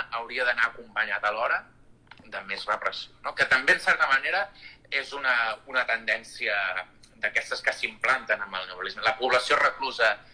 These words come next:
eh, als Estats Units, per agafar el, una referència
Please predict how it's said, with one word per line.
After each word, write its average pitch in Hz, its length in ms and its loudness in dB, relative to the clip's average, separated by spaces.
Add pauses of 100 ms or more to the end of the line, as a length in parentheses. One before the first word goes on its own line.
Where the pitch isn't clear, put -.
(180)
eh, 110 80 -2
als 101 380 0
Estats 117 260 0
Units, 113 320 -10
per 104 140 0
agafar 98 380 0 (100)
el, 92 240 -8 (420)
una 98 220 0
referència 98 760 0